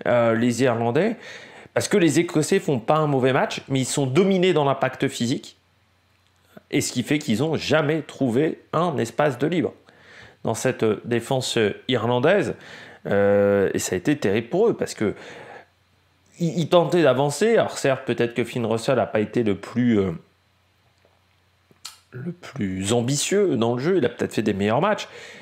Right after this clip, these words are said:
Mais le meilleur joueur au niveau des offloads, c'est Finn Russell, il en fait seulement trois. Et pourtant, ils ont, euh, ils ont le ballon, hein, les Écossais, mais ils ont jamais eu le ballon dans leur camp, quasiment.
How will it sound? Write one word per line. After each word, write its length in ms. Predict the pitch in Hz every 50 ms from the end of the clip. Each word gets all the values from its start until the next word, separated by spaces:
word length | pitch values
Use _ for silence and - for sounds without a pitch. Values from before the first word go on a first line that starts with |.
| - - - - -
Mais 300 | 131 131 139 139 - - -
le 160 | - 127 127
meilleur 360 | 127 143 170 175 175 165 143
joueur 420 | 113 117 127 147 160 156 151 131 120
au 60 | 117
niveau 220 | 117 113 107 117
des 100 | 117 110
offloads, 440 | 107 113 117 - - 180 202 196 - -
c'est 180 | - - - -
Finn 160 | - - 160
Russell, 300 | 151 135 127 - - 196
il 120 | 196 151 120
en 60 | 104
fait 160 | - - 110
seulement 440 | 101 - - 113 110 104 104 104 101
trois. 500 | - - - - - 190 185 - - - _ _ _ _ _ _ - - - - - - - - - - - - _ _ - -
Et 60 | 107
pourtant, 400 | - - 117 - - 202 208 196
ils 180 | 156 123 120 139
ont, 220 | 175 185 160 123
euh, 80 | 104 104
ils 160 | 113 120 175
ont 80 | 202 190
le 40 | 160
ballon, 360 | 190 190 208 247 220 185 185
hein, 140 | 190 180 -
les 220 | - 117 110 110 135
Écossais, 480 | 139 - 120 113 - - 202 214 -
mais 100 | - 113
ils 160 | 120 110 127 143
ont 60 | 123
jamais 260 | 104 170 185 170 175
eu 80 | 175 175
le 60 | 175
ballon 260 | 156 165 160 170 175
dans 100 | 170 165
leur 200 | 165 170 170 -
camp, 200 | - 208 208 175
quasiment. 540 | - - 127 127 156 175 208 202 180 135